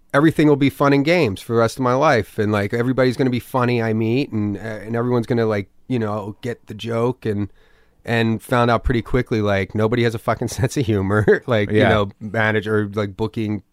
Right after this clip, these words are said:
Speaker 2: Right.
Speaker 1: club people, they're all assholes. They're all psychotic. Not all of you guys. Um, and, uh, and, and, and a lot of these comedians aren't fucking funny, and they're depressing motherfuckers. Like, you're sharing a condo in Tulsa with some guy.
Speaker 2: Yeah.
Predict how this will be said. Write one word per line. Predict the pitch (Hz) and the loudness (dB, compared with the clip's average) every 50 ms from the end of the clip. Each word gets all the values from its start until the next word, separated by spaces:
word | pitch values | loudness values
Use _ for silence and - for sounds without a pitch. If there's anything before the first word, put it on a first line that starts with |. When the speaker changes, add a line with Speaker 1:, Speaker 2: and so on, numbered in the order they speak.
| _ - | _ 0
Speaker 2:
Right. | 107 101 98 | 2 4 4
Speaker 1:
club | 95 127 117 101 | 4 2 0 -2
people, | - - 113 104 - 113 110 113 | -4 -4 -4 -4 -2 -2 -2 0
they're | 113 107 | 0 2
all | 113 113 117 113 | 2 2 2 2
assholes. | 101 101 101 98 - - 101 98 98 110 110 | 0 0 -2 -4 -6 -6 -8 -6 -6 -6 -6
They're | 110 98 | -4 -4
all | 101 | -4
psychotic. | 98 - - 107 98 - - 92 87 87 82 85 101 - _ _ - _ - - - - | -4 -6 -6 -10 -10 -8 -8 -6 -6 -4 -6 -6 -10 -12 _ _ -20 _ -20 -16 -10 -6
Not | - 92 87 87 | -4 -4 -4 -6
all | 90 85 82 82 82 | -8 -8 -8 -6 -8
of | 82 82 90 | -8 -10 -12
you | 82 80 78 | -12 -12 -10
guys. | 78 78 78 78 80 92 - - _ - _ _ _ _ _ _ _ - | -10 -8 -8 -8 -8 -10 -12 -14 _ -20 _ _ _ _ _ _ _ -10
Um, | - - 104 107 98 139 131 117 113 101 - - _ _ _ _ _ _ _ _ _ _ _ _ _ _ _ _ - | -4 0 0 2 2 2 2 2 0 -2 -4 -12 _ _ _ _ _ _ _ _ _ _ _ _ _ _ _ _ 2
and, | 131 127 123 123 123 | 4 4 6 6 6
uh, | 120 120 117 117 113 113 113 110 - _ _ _ _ _ _ - | 6 6 4 4 4 2 2 -2 -6 _ _ _ _ _ _ -4
and, | 160 165 170 180 | 0 2 2 2
and, | 175 175 175 180 165 - - | 4 4 4 2 2 0 -4
and | - 156 160 165 | -2 2 4 6
a | |
lot | 160 170 175 185 | 8 8 8 6
of | 185 180 | 6 4
these | 185 175 - | 2 0 -2
comedians | - - 185 196 233 247 220 196 180 - | 0 2 4 4 6 6 6 6 6 4
aren't | - 147 170 196 208 185 - - | 2 4 4 4 4 2 0 -4
fucking | - - 214 190 - 202 190 | -2 0 0 2 2 0 -2
funny, | - - 196 226 254 220 147 131 | -2 -2 -2 0 2 2 2 2
and | 123 135 | 4 4
they're | 151 160 | 4 4
depressing | 147 156 - - - 180 180 - 196 190 | 2 -2 -4 -2 -2 -2 0 0 0 2
motherfuckers. | 190 185 180 180 - - 226 214 - - 165 127 | 2 2 0 0 -2 -2 -2 -2 0 0 -2 0
Like, | 135 123 - | 0 -2 -2
you're | 135 | -2
sharing | 123 - 160 156 156 151 | -4 0 0 2 2 2
a | |
condo | 139 - - 131 135 151 170 156 139 117 | 0 -4 -2 -2 0 0 2 2 2 2
in | 107 107 | 2 0
Tulsa | 107 - - 131 147 151 - - 131 | 0 0 0 0 0 -2 -4 -4 -4
with | 98 95 | -4 -4
some | - - 113 98 98 | -6 -6 -4 -4 -4
guy. | 92 92 92 92 90 92 101 104 | -2 -2 -2 0 0 -2 -2 -2
Speaker 2:
Yeah. | 110 107 107 95 87 80 | 0 2 4 2 2 0